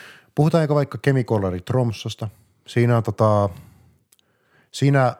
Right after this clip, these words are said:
on siinä mielessä helppo, että periaatteessa raiteet ovat jo olemassa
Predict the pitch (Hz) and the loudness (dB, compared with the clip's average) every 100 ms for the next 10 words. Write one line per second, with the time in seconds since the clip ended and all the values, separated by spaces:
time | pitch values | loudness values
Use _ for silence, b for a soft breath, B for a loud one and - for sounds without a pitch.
0 | _ 135 120 113 - 147 143 117 92 90 | _ -2 0 0 0 2 2 2 -2 -2
1 | 90 95 127 120 - 110 104 - 107 - | -4 -2 -2 -2 -4 -2 -2 -6 -6 -2
2 | 131 107 - - 95 104 95 87 - 107 | 0 -2 -4 -6 0 0 0 -4 -2 -2
3 | 98 80 78 117 110 101 - 95 | -2 -2 -6 -4 -2 -4 -6 -12